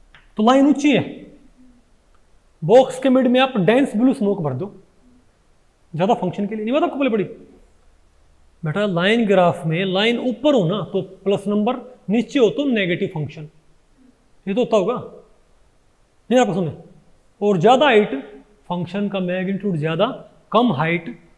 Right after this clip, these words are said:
function का magnitude कम। ठीक है, यहां पर मैं ये कह रहा हूं कि आप बेटा smoke से शो कर दो इसको। box के शुरू में smoke कितना है, Sorry, box के शुरू में function कितना है? ज़ीरो।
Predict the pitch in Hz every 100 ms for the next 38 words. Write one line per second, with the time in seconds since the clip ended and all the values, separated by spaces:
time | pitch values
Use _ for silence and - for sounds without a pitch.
0 | _ 165 165 156 202 196 185 190 196 220
1 | 247 - - - 147 123 - _ _ -
2 | - - - 160 143 143 - - - -
3 | 143 120 185 214 214 202 180 147 135 233
4 | - - - - 180 170 160 233 - 175
5 | 170 196 208 - 233 165 143 143 190 208
6 | 165 - - _ _ _ _ - 160 208
7 | 214 - 226 208 220 226 196 220 220 185
8 | 160 - - _ _ _ _ _ _ _
9 | - - - 170 - - - _ 160 214
10 | 220 - 226 226 233 208 247 214 190 160
11 | - - _ _ _ _ _ _ 135 170
12 | 156